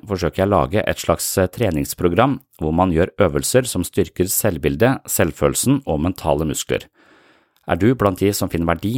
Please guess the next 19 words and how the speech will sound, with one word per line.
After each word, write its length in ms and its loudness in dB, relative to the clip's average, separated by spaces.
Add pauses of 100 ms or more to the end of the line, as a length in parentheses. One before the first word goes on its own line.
her 180 -2
på 140 2
Sinnsyn, 400 2 (420)
er 140 2
litt 180 -2
over 220 2
middels 340 0
interessert 560 0
i 160 -2
psykologi 540 -2
og 240 4
filosofi, 540 0 (500)
så 260 2
er 240 0
medlemskap 600 0
i 100 -2
Sinnsyns 560 0
mentale 640 0
helsestudio 640 0